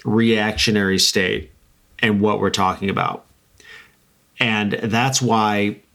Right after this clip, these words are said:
his training as a hostage negotiator, where it truly is a life or death situation, that's why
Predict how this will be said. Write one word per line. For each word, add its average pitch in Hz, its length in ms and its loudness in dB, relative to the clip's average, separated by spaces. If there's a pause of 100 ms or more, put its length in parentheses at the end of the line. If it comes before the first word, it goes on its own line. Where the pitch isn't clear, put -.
(140)
his 143 260 2
training 107 720 -2
as 110 280 0
a 95 580 0
hostage 131 640 -2
negotiator, 95 880 0 (180)
where 120 260 2
it 120 200 -4
truly 139 480 2
is 117 140 2
a 101 100 2
life 104 320 0
or 117 80 0
death 117 220 -2
situation, 104 840 0 (380)
that's 113 260 0
why 113 540 2